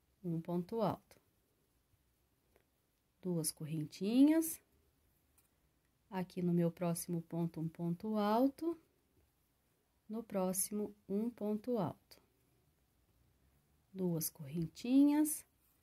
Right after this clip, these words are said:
No próximo ponto, um ponto alto. E no próximo, um ponto alto. E completamos aqui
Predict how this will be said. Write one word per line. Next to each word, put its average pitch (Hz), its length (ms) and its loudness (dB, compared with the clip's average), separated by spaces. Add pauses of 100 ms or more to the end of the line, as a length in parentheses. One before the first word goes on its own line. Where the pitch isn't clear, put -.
(480)
No 220 120 -6
próximo 170 580 -2
ponto, 160 520 -6
um 233 260 2
ponto 185 460 -4
alto. 247 560 -2 (1400)
E 214 160 -2
no 240 160 2
próximo, 208 800 -2
um 254 380 4
ponto 233 540 -2
alto. 196 340 0
E 214 60 -8
completamos 226 880 -2
aqui 226 360 -4